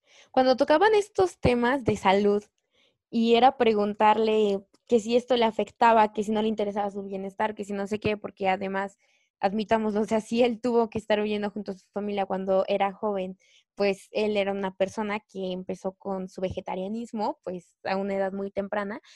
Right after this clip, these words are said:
en el siglo pasado. Entonces, él decía, "Yo no estoy haciendo esto por mi bien, yo estoy haciendo esto por el bien de las gallinas". Es decir, nosotros decimos, "Yo ya no quiero comer carne, yo ya no quiero consumir esos productos", y lo primero que se te viene a la mente es,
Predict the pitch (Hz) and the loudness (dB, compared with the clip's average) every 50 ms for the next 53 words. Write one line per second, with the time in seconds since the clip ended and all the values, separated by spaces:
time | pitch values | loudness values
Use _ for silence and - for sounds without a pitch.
0 | - _ _ _ _ - 214 214 220 220 220 226 240 247 262 262 _ _ _ _ | -20 _ _ _ _ -2 -2 0 0 0 0 -2 -4 -6 -10 -14 _ _ _ _
1 | _ _ - 196 190 - - 247 202 226 202 196 - 180 175 - 247 247 202 190 | _ _ -8 -8 -6 -6 -6 -4 -2 -2 -2 -2 -4 -6 -4 -2 -2 -2 -2 -4
2 | 180 - _ _ _ _ _ _ _ _ 214 214 220 208 220 233 226 226 226 226 | -8 -10 _ _ _ _ _ _ _ _ -4 -4 -4 -2 -2 -2 -2 -2 -4 -6
3 | - - 233 226 233 233 226 - _ _ _ _ _ _ - 226 240 247 233 240 | -8 -6 -6 -4 -4 -6 -8 -10 _ _ _ _ _ _ -2 -2 0 2 2 2
4 | 247 - - 254 247 254 247 214 233 277 285 285 294 277 - 277 262 262 254 - | 2 0 0 0 2 2 0 2 2 2 2 2 0 -2 -2 -2 0 0 -2 -2
5 | 269 254 247 254 240 - 254 214 - 226 226 233 233 277 320 311 240 247 - - | -2 -2 -2 -2 -2 -4 -4 -4 -4 -4 -4 -2 -2 -2 -2 -2 -4 -4 -2 0
6 | 269 269 262 - 269 269 269 277 277 - 254 - - 208 208 208 214 226 240 233 | 0 0 0 -4 -4 -2 0 0 0 0 -4 -4 -2 -2 -2 0 -2 -2 -2 -2
7 | 220 214 220 214 202 208 208 202 202 262 330 370 349 247 214 190 _ _ _ _ | -2 -2 -2 -2 0 0 0 0 0 -2 -4 -4 -4 -6 -8 -10 _ _ _ _
8 | _ _ - 240 202 196 247 240 - - 247 240 240 - - _ _ _ _ _ | _ _ -6 -6 -2 0 0 0 0 -2 -4 -4 -6 -8 -12 _ _ _ _ _
9 | _ - 247 269 269 - 302 285 294 311 302 320 320 269 226 254 262 - - 269 | _ -2 0 0 2 2 2 0 2 0 -2 -2 -2 0 2 0 0 0 -2 -4
10 | 269 269 262 262 254 254 240 - - 214 214 277 285 233 285 277 269 269 - - | -4 -2 0 0 -2 -2 -4 -8 -8 -2 2 2 4 4 2 0 0 -2 -4 -4
11 | 277 269 262 254 - 240 226 226 226 226 - 240 240 240 240 220 196 196 185 220 | -2 -2 -2 -2 -2 -4 -6 -6 -8 -6 -6 -6 -4 -4 -4 -4 -6 -4 -2 -2
12 | 233 233 240 247 233 226 220 214 - 233 220 220 - 226 226 214 202 - 233 240 | 0 0 0 -2 -2 -4 -4 -4 -2 -2 0 0 -2 -4 -6 -6 -8 -10 -8 -8
13 | 269 285 262 254 233 - 220 - _ 208 208 202 196 208 208 - - 202 202 220 | -6 -4 -4 -4 -4 -6 -10 -14 _ -8 -6 -4 -4 -6 -6 -6 -8 -8 -6 -6
14 | 214 208 - 226 240 254 262 277 - - - 208 - 208 208 220 220 226 220 208 | -6 -6 -6 -6 -4 -4 -4 -4 -6 -8 -12 -10 -8 -6 -6 -6 -6 -8 -8 -8
15 | 202 196 202 202 208 208 - 208 208 208 | -10 -10 -10 -10 -12 -12 -12 -12 -14 -14